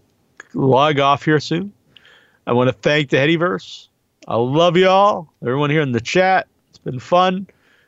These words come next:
Steven from Toronto, Alonzo Woolb, Mister Al Woolb, Sandman, Vic Schiavone, Java is Dead, the Asian Sensation, and, of course, the one and only Gogo thirteen, one of the original, uh, Headyverse members.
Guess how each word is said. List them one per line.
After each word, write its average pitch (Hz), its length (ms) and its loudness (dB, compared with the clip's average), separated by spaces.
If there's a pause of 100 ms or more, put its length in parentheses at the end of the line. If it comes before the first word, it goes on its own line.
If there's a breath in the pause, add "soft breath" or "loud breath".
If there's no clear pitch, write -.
(120)
Steven 135 480 -2
from 120 200 -12
Toronto, 185 840 2
Alonzo 131 560 2
Woolb, 185 560 4
Mister 131 300 0
Al 135 140 4
Woolb, 185 440 4
Sandman, 170 800 0
Vic 139 140 -4
Schiavone, 170 720 2
Java 127 360 2
is 107 180 -4
Dead, 135 420 2
the 123 260 0
Asian 151 640 0
Sensation, 147 720 0 (540 loud breath)
and, 120 340 2
of 107 140 -6
course, 117 480 4
the 127 80 0
one 110 180 2
and 101 100 0
only 95 280 -4
Gogo 107 400 2
thirteen, 165 720 2
one 123 80 2
of 117 60 0
the 120 100 2
original, 113 720 2
uh, 104 100 2
Headyverse 104 400 0
members. 92 380 -4